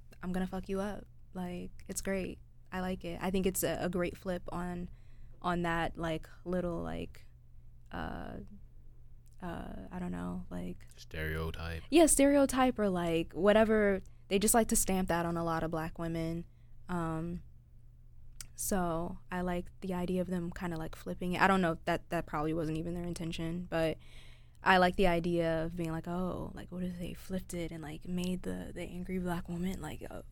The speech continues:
Speaker 1: like, we're coming to, we're cool, like, I'm, I'm coming to beat your ass, and, like, it's cool, like, you're not gonna do shit about it," so, yeah.
Speaker 2: Well,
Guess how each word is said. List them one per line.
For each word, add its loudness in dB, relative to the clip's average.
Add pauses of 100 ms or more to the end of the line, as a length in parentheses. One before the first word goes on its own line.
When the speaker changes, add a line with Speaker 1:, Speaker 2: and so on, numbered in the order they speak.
(140)
Speaker 1:
like, -8
we're -2
coming 2
to, -8
we're 6
cool, 4
like, 0
I'm, 0 (200)
I'm 4
coming 6
to 8
beat 6
your 6
ass, 4
and, -2
like, -2
it's -4
cool, 0
like, -4
you're -2
not -4
gonna -4
do -4
shit -4
about -6
it," -8
so, -6 (640)
yeah. -10 (1500)
Speaker 2:
Well, 2